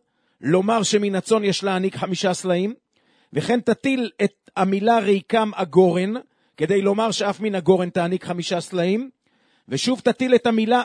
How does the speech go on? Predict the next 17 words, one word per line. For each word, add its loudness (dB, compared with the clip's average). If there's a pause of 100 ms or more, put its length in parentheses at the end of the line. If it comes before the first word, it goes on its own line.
ריקם 2
היקב, 0 (440)
שגם -2
ממנו 0
צריך -4
להעניק 0
חמישה -2
סלעים. -4 (480)
נמצא 0
שבסך 0
הכל 2
שיעור -2
ההנקה 0
הוא 0
חמש 0
עשרה -4
סלעים. -6